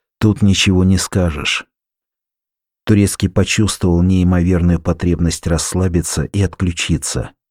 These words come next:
Он расслабил все мышцы, голову удобно прислонил затылком к дереву и начал заставлять себя не думать ни о чём. Для того, чтобы сбить себя с мыслей, сверливших сознание,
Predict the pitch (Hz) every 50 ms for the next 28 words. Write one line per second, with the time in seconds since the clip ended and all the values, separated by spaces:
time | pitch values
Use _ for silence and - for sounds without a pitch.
0 | _ _ _ _ _ _ - - 104 95 90 95 - - - 101 101 95 87 85
1 | 85 78 - - - 85 76 80 92 95 - - - - 82 73 - - _ _
2 | 107 107 113 110 92 85 80 82 85 85 87 80 95 90 80 76 87 80 76 -
3 | 92 85 - - 90 87 87 90 90 85 82 - 92 85 - - 82 76 - -
4 | 82 80 73 80 82 - 101 98 90 85 65 64 65 - - _ _ _ _ _
5 | - 117 107 110 107 101 - - 87 85 82 92 87 - - 87 82 87 95 98
6 | - - - 69 65 78 78 80 87 90 87 82 85 76 71 73 71 - - 87
7 | 85 82 80 - - - 80 69 65 65 - _ _ _ _ _ _ _ _ _
8 | _ _ - 95 95 95 95 87 - 90 90 92 87 - - 92 82 92 85 82
9 | 85 87 85 - - - 87 80 85 80 - - 90 90 90 - - 80 80 82
10 | - 90 90 85 85 87 85 82 - - - 82 - - 82 78 - - 85 185
11 | 202 196 160 131 123 120 -